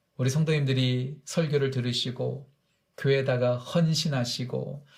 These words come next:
또 예수님의 뜻을 따라 살기 위해서 선교에 헌신하시고 복음에 헌신하시는 분들 보면은 참 감사합니다.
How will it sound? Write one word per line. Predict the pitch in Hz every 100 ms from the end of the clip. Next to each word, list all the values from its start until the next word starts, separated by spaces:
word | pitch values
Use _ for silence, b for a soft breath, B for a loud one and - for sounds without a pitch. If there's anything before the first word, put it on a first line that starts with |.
| b
또 | - 139
예수님의 | 143 160 160
뜻을 | 180 165
따라 | 165 151
살기 | 160 151 151
위해서 | 143 143 135 139 139
선교에 | - 214 208 180 170
헌신하시고 | 170 165 175 156 - 156 151
복음에 | 160 170 175
헌신하시는 | 175 170 180 160 170 160
분들 | 151 147
보면은 | 135 131 127 131
참 | - - - - 180 185
감사합니다. | 147 143 139 139 131 123 131